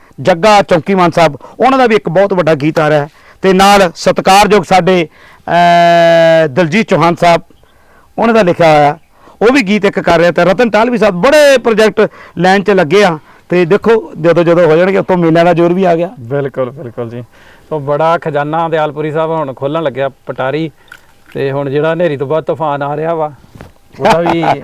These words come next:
Speaker 1: <laughs>
Speaker 2: ਇੰਤਜ਼ਾਰ ਹੈ ਜੀ।
Speaker 1: ਹਾਂ, ਤੂਫਾਨ, ਉਹ ਯਾਰ, ਉਹ ਗੀਤ ਹੀ ਏਦਾਂ ਦੇ
Speaker 2: ਨਹੀਂ।
Speaker 1: ਖ-,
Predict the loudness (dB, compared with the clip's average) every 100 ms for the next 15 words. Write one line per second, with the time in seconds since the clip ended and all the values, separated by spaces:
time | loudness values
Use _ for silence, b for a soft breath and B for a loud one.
0 | -12 -20 -14 -8 -8 -6 -4 -2 -2 -4
1 | -6 0 2 4 2 0 -2 0 2 2
2 | 2 0 0 -2 -2 -2 -4 0 0 0
3 | -2 -12 -18 -20 -20 -18 -18 -12 -6 -4
4 | -2 -2 0 2 2 2 2